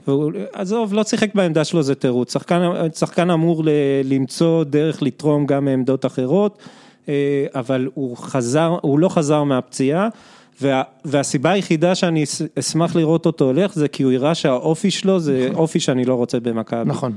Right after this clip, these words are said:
Speaker 2: מסכים
Speaker 1: אופי
Speaker 2: איתך.
Speaker 1: רך,
Speaker 2: כדורגל
Speaker 1: אה,
Speaker 2: יש לו ויש לו אופי רך,
Speaker 1: כן.
Speaker 2: אתה ממש צודק. לטח, בשפת הפוד. אה, שחקנים שהייתי, אה, יש עוד מישהו היית רוצה לשחרר?
Speaker 1: לא.
Speaker 2: שהיית שמח אם היה עוזב?
Speaker 1: אני, דרך אגב, חי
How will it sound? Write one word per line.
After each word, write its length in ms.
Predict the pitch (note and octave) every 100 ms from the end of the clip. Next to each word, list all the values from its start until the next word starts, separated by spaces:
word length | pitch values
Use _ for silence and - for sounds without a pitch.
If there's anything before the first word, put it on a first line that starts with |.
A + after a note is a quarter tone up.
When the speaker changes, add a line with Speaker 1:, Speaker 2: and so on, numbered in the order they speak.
| C3+
Speaker 2:
מסכים 300 | C#3 - D#3
Speaker 1:
אופי 160 | -
Speaker 2:
איתך. 100 | C#3
Speaker 1:
רך, 160 | C#3 -
Speaker 2:
כדורגל 440 | - E3+ D#3+ F3+ E3
Speaker 1:
אה, 60 |
Speaker 2:
יש 160 | E3 -
לו 120 | G3+
ויש 200 | D3+ D3
לו 60 | D3
אופי 240 | C#3 C#3+
רך, 120 | B2
Speaker 1:
כן. 100 | B2+
Speaker 2:
אתה 160 | A2 C#3+
ממש 220 | C3+ C#3
צודק. 300 | - C3+ C3 - _
לטח, 460 | D3 D#3+ D#3 A2 - -
בשפת 380 | - - - B2+
הפוד. 340 | A2+ A#2+ A2 - - - - - -
אה, 280 | D#3+ D3 D3
שחקנים 460 | C3+ E3+ E3 F#3 F#3
שהייתי, 600 | - D#3+ D#3+ F3 D#3 D3
אה, 40 | D3
יש 180 | D3
עוד 100 | E3+ D#3+ E3+
מישהו 180 | E3
היית 100 | E3
רוצה 180 | E3 D#3
לשחרר? 320 | D#3 C#3 F#3+ G#3+ F#3+ - _ _ _ _ _ _ -
Speaker 1:
לא. 120 | G#3+
Speaker 2:
שהיית 160 | E3 E3
שמח 380 | D#3 D3+ E3 E3
אם 80 | D3+
היה 100 | C#3+
עוזב? 360 | C3+ C#3 F#3+ D#3+ D3 _ _ _ _ -
Speaker 1:
אני, 220 | D#3+ G#3+
דרך 260 | G#3+ A3+ A#3+
אגב, 240 | A#3 G3+
חי 180 | -